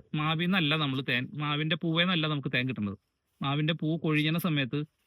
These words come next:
മാവിന്റെ അടിയിലൊക്കെ പോയി നിൽക്കുമ്പോൾ നമുക്ക് ദേഹത്ത് ഒരു കറ, ഒരു തുള്ളി വീഴണ ശ്രദ്ധിച്ചിട്ടുണ്ടോ? നമ്മള് ദാ മഴ പോലെ നമ്മുടെ അടി പോയി നമുക്ക് ദേഹത്ത് ഇടും. നമ്മള് വണ്ടി ഇട്ട് കഴിഞ്ഞാൽ വണ്ടിയുടെ ദേഹത്ത് ഒരു കറ പോലെ വന്ന് വീഴണതാണ്. ഈ സാധനമാണ്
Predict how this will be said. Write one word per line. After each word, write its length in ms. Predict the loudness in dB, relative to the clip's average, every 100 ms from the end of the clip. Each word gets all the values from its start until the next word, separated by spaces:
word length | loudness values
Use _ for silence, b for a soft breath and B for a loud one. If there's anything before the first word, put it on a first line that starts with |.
| -4
മാവിന്റെ 320 | 0 0 2
അടിയിലൊക്കെ 320 | 2 0 0
പോയി 180 | -2 -2
നിൽക്കുമ്പോൾ 280 | 0 -2 -2
നമുക്ക് 260 | 0 0
ദേഹത്ത് 280 | 0 0 0
ഒരു 100 | -2 -2
കറ, 140 | 0
ഒരു 200 | 0 -2
തുള്ളി 420 | 0 0 2 0 -2
വീഴണ 260 | 0 0
ശ്രദ്ധിച്ചിട്ടുണ്ടോ? 520 | 0 -2 -2 -2 -4 -6 _ _ -2
നമ്മള് 180 | 0 2
ദാ 220 | 0 0
മഴ 360 | -2 0 0
പോലെ 260 | 0 2 2
നമ്മുടെ 240 | 2 0
അടി 120 | 0 0
പോയി 160 | 0
നമുക്ക് 240 | 0 0 0
ദേഹത്ത് 220 | 0 0
ഇടും. 140 | -2
നമ്മള് 160 | 0 0
വണ്ടി 240 | 0 2 2
ഇട്ട് 140 | 2
കഴിഞ്ഞാൽ 160 | 2 2
വണ്ടിയുടെ 320 | 2 0 0
ദേഹത്ത് 180 | 0 -2
ഒരു 80 | -2
കറ 120 | 0
പോലെ 200 | 0 0
വന്ന് 140 | 0
വീഴണതാണ്. 320 | 0 0 -2 -4 _ _ -4
ഈ 60 |
സാധനമാണ് 580 | 2 2 2 0 -2 -4